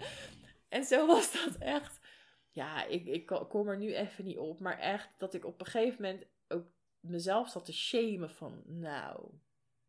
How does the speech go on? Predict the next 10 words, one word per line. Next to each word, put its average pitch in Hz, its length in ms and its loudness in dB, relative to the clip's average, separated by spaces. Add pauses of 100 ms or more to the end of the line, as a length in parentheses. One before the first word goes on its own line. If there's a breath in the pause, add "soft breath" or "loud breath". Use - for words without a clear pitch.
(160)
weet 196 220 -6
je 196 80 -4
wel, 185 320 4 (340 loud breath)
je 175 180 -2
kan 170 180 4
nu 170 120 0
wel 156 100 4
bij - 200 -2
alles, - 640 4
eh, 156 880 -2